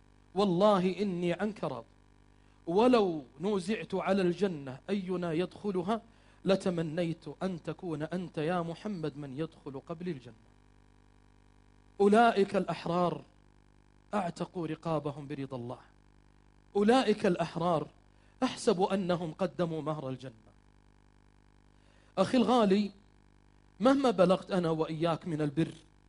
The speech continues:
فنحن مقصرين، فإنه يوجد من هو خير منا في البر، فلا يقع في أنفسنا أننا بلغنا قمة البر ولا قمة الكمال. ولتتذكر أيها الغالي، أيها الحبيب،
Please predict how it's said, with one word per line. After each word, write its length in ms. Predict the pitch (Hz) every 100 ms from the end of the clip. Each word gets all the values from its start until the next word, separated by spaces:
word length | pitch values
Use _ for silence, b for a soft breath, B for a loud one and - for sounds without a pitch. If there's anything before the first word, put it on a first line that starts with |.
| _ -
فنحن 360 | 196 190 190
مقصرين، 720 | 165 160 156 160 - 135 113 113 _ _ _ _ b b b b b
فإنه 480 | 226 226 277 226 208
يوجد 360 | 220 214 190
من 160 | 175 175
هو 180 | 190 175
خير 340 | 185 170 165
منا 440 | 151 160 170 160 156
في 120 | 170
البر، 260 | 135 156 - - _ _ b b b
فلا 280 | 226 226 262
يقع 320 | 240 240 214
في 220 | 190 226
أنفسنا 560 | 202 185 220 - 135 113 _ b b -
أننا 380 | 247 233 220 208
بلغنا 440 | 185 196 185 180
قمة 360 | 165 190 151 143 143
البر 280 | 123 147 - - _ b b -
ولا 220 | 214 277
قمة 360 | 277 226 175 160
الكمال. 540 | 151 - 143 156 123 113 _ _ _ b b b -
ولتتذكر 880 | 208 247 233 214 190 214 - 190 180
أيها 300 | 185 160 156
الغالي، 460 | 131 160 139 127 117 185
أيها 280 | 156 135
الحبيب، 400 | 139 - 135 151